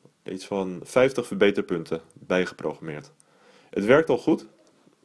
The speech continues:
Je kunt al je domeinnaam aanbieden, je komt al bij adverteerders, je krijgt al duizenden bezoekers, eh, d-, dankzij ons.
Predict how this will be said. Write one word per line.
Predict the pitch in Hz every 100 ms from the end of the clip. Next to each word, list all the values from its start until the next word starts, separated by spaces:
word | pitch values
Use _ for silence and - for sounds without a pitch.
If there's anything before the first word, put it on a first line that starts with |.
| _ _ -
Je | 104
kunt | 143 135
al | 123
je | 104
domeinnaam | 104 131 127
aanbieden, | - 113 110 107 113 110
je |
komt | 98 95
al | 80
bij | 80 76
adverteerders, | - - 139 135 131 - - - - - -
je |
krijgt | 101 104 107
al | 98
duizenden | 107 110 110 95
bezoekers, | 104 113 107 - - -
eh, | 90 85 85 82 92
d-, | -
dankzij | - 92 101 101 90
ons. | 117 175 -